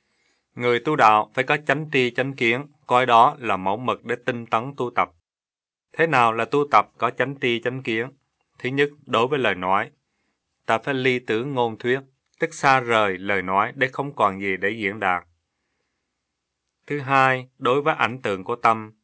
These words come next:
ta phải ly tướng tâm duyên, nên không còn duyên nào để tâm theo đuổi. Thứ ba, đối với chữ nghĩa, ta phải lìa tướng văn tự, nên không còn chữ nghĩa để diễn tả.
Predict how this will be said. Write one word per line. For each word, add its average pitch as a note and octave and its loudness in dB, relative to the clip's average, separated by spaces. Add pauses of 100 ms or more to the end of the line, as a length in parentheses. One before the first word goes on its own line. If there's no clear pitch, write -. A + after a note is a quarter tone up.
(160)
ta B2 -6
phải C#3 -6
ly C3+ 0
tướng C3 -6
tâm A#2 -4
duyên, A#2 -4 (640)
nên C#3+ -4
không C#3 -4
còn G2+ 0
duyên C3+ -4
nào G#2 -6
để G#2+ -6
tâm A#2 -4
theo B2 -6
đuổi. F#2+ -8 (760)
Thứ C#3+ -6
ba, B2+ 4 (280)
đối B2 0
với D3 -2
chữ A2 0
nghĩa, A#2 -4 (460)
ta C3 -4
phải C#3+ -6
lìa A#2 -2 (100)
tướng B2+ -4
văn B2 -2
tự, F2+ -4 (340)
nên C3+ 0
không C3 -6
còn F#2+ 2
chữ G#2+ -6
nghĩa A2 -2
để B2 -8
diễn G#2+ -4
tả. F2+ -2